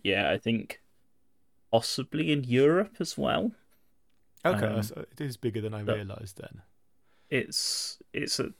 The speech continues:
Speaker 1: it is currently at the Excel Centre in, uh, London, which is a big exhibition centre, and I think including their sort of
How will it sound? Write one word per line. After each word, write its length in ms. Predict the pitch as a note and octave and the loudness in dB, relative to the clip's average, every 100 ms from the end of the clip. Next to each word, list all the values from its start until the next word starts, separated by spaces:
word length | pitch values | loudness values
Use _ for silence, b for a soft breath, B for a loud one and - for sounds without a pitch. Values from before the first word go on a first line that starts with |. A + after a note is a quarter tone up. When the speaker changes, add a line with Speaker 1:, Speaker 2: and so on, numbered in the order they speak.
| - | -8
Speaker 1:
it 180 | - F#2+ | -4 -2
is 200 | B2 - | 0 -2
currently 680 | - C#3 A2+ C#2+ F2+ E2+ - | 2 4 4 2 0 0 -2
at 180 | - - | -2 0
the 160 | F2+ - | 0 0
Excel 680 | - - - A2 G#2+ G#2 | -2 -2 2 4 6 2
Centre 600 | G#2+ - G#2+ A2 - B2 A#2 | -2 -4 -2 -2 0 0 2
in, 640 | A2+ A2 A2+ A2+ A#2 A2+ _ _ _ _ _ _ _ _ _ _ _ | 4 2 2 -2 -2 -6 _ _ _ _ _ _ _ _ _ _ _
uh, 180 | G#2 G#2 | -4 -2
London, 480 | G#2+ A2 A2 B2+ D#3 _ _ _ | 2 2 2 -2 -6 _ _ _
which 200 | - - | -12 -12
is 60 | - | -12
a 40 | |
big 320 | - D#2 - - | -8 -6 -6 -6
exhibition 600 | - - - - - A#2 | -8 -8 -8 -8 -8 -10
centre, 480 | - G#2+ - - - | -8 -8 -6 -6 -4
and 480 | G2+ G#2 G2+ - B B B B B - | -4 -2 -2 -4 B B B B B -4
I 60 | |
think 360 | A2 E3 E3+ - | 0 2 0 0
including 600 | B2 A#2 - C3+ A#2+ A2 | 0 0 2 4 4 4
their 240 | G#2 G#2 G#2 | 6 6 4
sort 260 | - F2+ | 2 0
of 260 | D#2 A2 | 0 -4